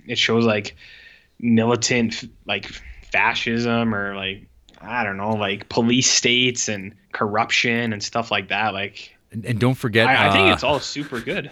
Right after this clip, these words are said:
Speaker 2: <laughs> Yeah, uh, and don't forget Paul Verhoeven's, uh, Jesus angle that he's, like, really into. <laughs> Like,
Speaker 1: Yeah.
Speaker 2: i-, it's like, 'cause, like, I don't, so in the one special feature, he just, like, goes, like, he's, "Ah, it's like Christ." I always, that, that's what really drew me into this,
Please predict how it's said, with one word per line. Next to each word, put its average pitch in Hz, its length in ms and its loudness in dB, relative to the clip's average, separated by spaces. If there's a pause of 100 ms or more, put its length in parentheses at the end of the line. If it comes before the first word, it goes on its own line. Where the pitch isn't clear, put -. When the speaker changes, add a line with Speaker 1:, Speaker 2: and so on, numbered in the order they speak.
Speaker 2:
<laughs> - 100 -20
Yeah, 123 140 4
uh, 135 280 0
and 131 180 0
don't 139 120 2
forget 127 280 -2
Paul 110 200 0
Verhoeven's, 101 720 -2
uh, 85 340 -2
Jesus 104 520 0
angle 82 440 -8 (440)
that 95 200 -2
he's, 107 420 -2
like, 95 180 -2
really 98 280 0
into. 92 440 -2
<laughs> - 40 -12 (960)
Like, 139 200 4
Speaker 1:
Yeah. 139 480 2
Speaker 2:
i-, - 20 -2
it's 165 480 0
like, 196 400 2
'cause, 147 140 2
like, 147 120 2
I 147 40 -2 (100)
don't, - 240 -6
so 147 160 2
in 135 60 2
the 135 60 0
one 180 200 2
special 143 340 -2
feature, 120 260 -2
he 131 120 -6
just, 156 220 -6
like, 95 160 -8
goes, 110 360 2
like, 87 160 -4 (180)
he's, - 220 -10
"Ah, 117 200 -4
it's 117 160 -8
like 107 160 -6
Christ." 127 560 -2
I 117 80 0
always, 143 220 4
that, 131 120 -4
that's 143 180 -2
what 131 120 -6
really 127 180 -2
drew 127 240 -4
me 120 160 -4
into 127 220 -2
this, 98 280 -4